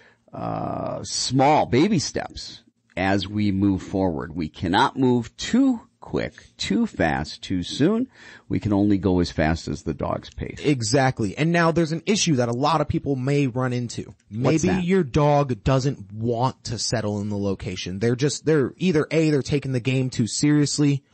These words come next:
Speaker 2: or they may even just be not really wanting to lay down. Well, let's make it more comfy for 'em. Let's make,
Speaker 1: Okay.
Speaker 2: let's, let's make it a little bit more inviting, you know? A little more homely. Put down a bed, put down a blanket, put down a towel, something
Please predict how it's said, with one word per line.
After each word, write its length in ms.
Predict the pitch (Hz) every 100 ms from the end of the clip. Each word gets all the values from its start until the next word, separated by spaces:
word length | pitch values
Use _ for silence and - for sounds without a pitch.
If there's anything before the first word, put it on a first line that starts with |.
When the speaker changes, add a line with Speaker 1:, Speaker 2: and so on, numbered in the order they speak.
| _ - _ _ -
Speaker 2:
or 480 | 233 240 160 180 _ _ _ _ _ -
they 180 | 135 170
may 200 | 165 175
even 400 | 156 175 165 160
just 300 | 165 147 -
be 340 | 165 147 135 _ _
not 320 | 147 196 208 156
really 220 | 185 170
wanting 320 | 151 156 156
to 100 | 151
lay 220 | 131 139
down. 240 | 139 120 107
Well, 120 | 151
let's 160 | 262
make 160 | 285 277
it 40 |
more 160 | 262 277
comfy 340 | - 339 320
for 260 | 311 135 95
'em. 120 | - _ _ _ _ _
Let's 160 | - 143
make, 180 | 147 156
Speaker 1:
Okay. 80 | 127
Speaker 2:
let's, 260 | 311 -
let's 160 | 214 254
make 140 | 269 247
it 60 |
a 40 | 233
little 180 | 233
bit 100 | 226 214
more 160 | 226
inviting, 640 | 214 156 175 208 127 85 -
you 160 | 131 147
know? 260 | 151 220 - _ _ _ _ -
A 60 | 160
little 160 | 214
more 140 | 214 190
homely. 300 | 196 185 127
Put 260 | - -
down 220 | 190 190 180
a 40 |
bed, 400 | 127 143 147 139
put 140 | 160
down 180 | 170 165
a 60 | 117
blanket, 540 | 120 143 147 151 143
put 140 | - 156
down 180 | 147
a 40 | 113
towel, 420 | - 147 147 151
something 540 | - 214 208 233 226